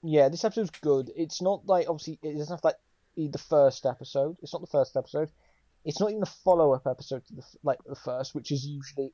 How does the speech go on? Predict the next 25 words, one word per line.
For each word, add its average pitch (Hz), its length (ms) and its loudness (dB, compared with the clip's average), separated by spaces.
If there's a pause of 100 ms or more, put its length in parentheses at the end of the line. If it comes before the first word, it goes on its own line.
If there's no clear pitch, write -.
especially 147 360 2
for 143 160 6
a 135 40 8
reboot, 135 300 -2 (280)
just 139 240 -2
as 127 120 -6
important 127 640 -4
as 123 500 -8 (880)
the 143 60 -12
first. - 420 2 (680)
It's - 260 -2
now 160 340 4
an 151 120 -2
episode 143 460 0
that's, 135 300 2
like, 131 420 2 (800)
in 147 100 2
its 131 180 -6
stride, 131 460 2
more 143 160 0
of 135 80 -6
a, - 280 -14
more 151 340 4
of 139 80 0
a 143 120 2